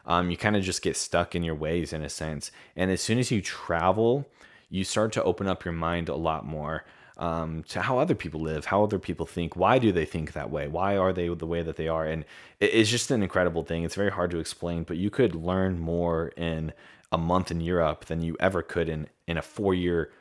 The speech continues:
college. And I truly believe that. I actually did. I visited Paris, Germany, and a couple other places for <laughs> literally a week, uh, while I was in college. And I was like, "Wow, I learned more here than I have in college <laughs> for four years."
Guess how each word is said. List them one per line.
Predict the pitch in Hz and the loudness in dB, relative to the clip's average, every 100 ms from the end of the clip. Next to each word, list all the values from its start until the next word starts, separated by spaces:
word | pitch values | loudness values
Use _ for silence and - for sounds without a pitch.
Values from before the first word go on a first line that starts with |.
| _ _ _ | _ _ _
college. | - 98 92 - - - - - - - - _ | 2 6 6 6 -4 -12 -16 -20 -20 -20 -20 _
And | - 82 | -4 2
I | 73 | 4
truly | - 131 92 | 6 6 4
believe | 80 90 85 | 2 0 0
that. | 76 - - - | -2 -4 -12 2
I | 95 107 95 | 6 6 6
actually | 92 95 - 92 | 4 2 2 0
did. | 80 92 110 80 76 | 2 4 6 4 0
I | - 85 | -2 0
visited | 85 85 87 87 87 85 87 85 - | 0 -2 0 2 4 4 2 0 -2
Paris, | - 82 90 - - - - - - | 0 2 2 2 0 2 0 -2 -8
Germany, | 87 87 85 85 85 85 78 85 - | -6 -2 0 2 2 0 -2 -6 -6
and | 80 | -6
a | 71 | -2
couple | 104 90 | -2 0
other | 80 80 | 0 0
places | - 80 - 80 | 0 -2 0 -4
for | 78 104 | -2 0
<laughs> | 95 | 2
literally | 104 104 90 82 | 2 2 4 4
a | 82 | 2
week, | 80 80 76 - - - - - | 0 -2 -4 -14 -20 -20 -6 0
uh, | 78 | 4
while | 92 147 | 6 6
I | 95 | 6
was | 80 | 2
in | 80 | 0
college. | 78 80 65 - - | -2 -2 -4 -8 -8
And | 87 85 | -4 -2
I | |
was | 87 85 | 0 0
like, | 80 76 | 0 0
"Wow, | 95 80 69 | 0 0 0
I | 87 | -4
learned | 90 87 | -2 -2
more | 85 85 | 0 0
here | 80 87 90 78 | -2 -2 -2 -2
than | 76 76 | -4 -6
I | 76 | -6
have | - 82 80 | -4 -4 -4
in | - 80 | -6 -10
college | 107 73 73 | -10 -10 -8
<laughs> | - - 120 101 - - - | -2 2 2 2 -4 -14 -6
for | - | -4
four | - 98 | 0 0
years." | 95 90 - | 0 -2 -4